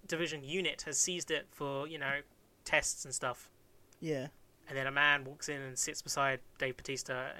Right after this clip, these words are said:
Speaker 1: We don't see his face at this point. He speaks to Bautista, addressing him as Jack at this point.
Speaker 2: Yep.
Speaker 1: Jack saying, "How do you know my name?" Mystery Man's like, "I know a lot about you.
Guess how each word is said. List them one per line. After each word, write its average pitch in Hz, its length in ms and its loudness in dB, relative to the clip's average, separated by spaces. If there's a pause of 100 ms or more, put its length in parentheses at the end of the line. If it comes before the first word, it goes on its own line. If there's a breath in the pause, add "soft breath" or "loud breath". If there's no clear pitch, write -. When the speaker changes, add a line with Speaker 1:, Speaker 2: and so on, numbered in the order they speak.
Speaker 1:
We 143 80 -4
don't 143 120 -2
see 135 120 -6
his 127 80 -4
face 127 240 -4
at 143 60 -14
this 135 100 -8
point. 127 220 -8
He - 20 -10
speaks 208 240 -2
to 175 60 -12
Bautista, 156 440 0
addressing 165 380 2
him 151 120 -8
as 131 120 -8
Jack 147 420 6
at - 180 -4
this 160 140 -4
point. 170 300 0 (560 loud breath)
Speaker 2:
Yep. 151 180 0 (680)
Speaker 1:
Jack - 240 -6
saying, 120 220 -6
"How 117 100 -6
do 117 80 -8
you 120 80 -8
know 120 100 -6
my 117 140 -8
name?" 156 420 -2
Mystery 135 240 -8
Man's 127 160 -2
like, 131 120 -2
"I 143 40 0
know 139 160 -2
a - 20 0
lot 151 140 2
about 127 240 -2
you. 135 220 -6